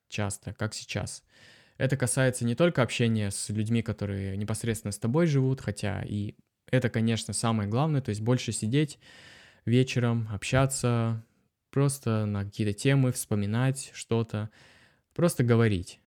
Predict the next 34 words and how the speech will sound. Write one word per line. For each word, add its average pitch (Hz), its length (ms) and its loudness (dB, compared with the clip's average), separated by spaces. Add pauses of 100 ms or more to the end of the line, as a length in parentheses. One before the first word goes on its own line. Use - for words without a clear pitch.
Ну 131 160 4
и 147 80 4
также 127 320 2
по 110 100 -2
скайпу 127 640 0 (220)
или 104 220 -2
по - 200 -8
зуму, 127 520 2 (320)
кому 107 180 -8
как 101 180 -6
удобно. 117 380 0
В 104 80 0
общем, 113 420 -2 (180)
онлайн 120 580 2
общаться 123 680 -2 (420)
с 101 540 -2
родственниками 139 680 2
какими-то 120 800 -2 (280)
или 104 500 0
с - 240 -6
ребятами, 107 640 0
с 101 80 -4
друзьями, 104 560 0
с - 100 -14
которыми 101 340 -4
вы 101 100 -4
давно 107 260 0
не 104 100 0
общались, 143 480 2
то - 120 -6
есть 98 120 -8
просто - 320 -2
позвонить, 113 760 -2
поговорить. 107 680 -2